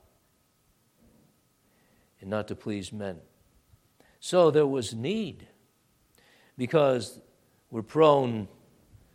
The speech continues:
to do the exact opposite.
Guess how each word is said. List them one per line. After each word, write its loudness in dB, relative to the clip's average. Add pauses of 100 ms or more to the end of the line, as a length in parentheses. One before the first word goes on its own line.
(2000)
to -10
do 0
the 0
exact -4
opposite. -8